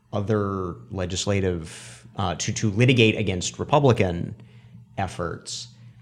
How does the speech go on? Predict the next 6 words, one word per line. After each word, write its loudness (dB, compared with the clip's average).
uh, 4
in 2
order 6
to -2
bring 2
the -4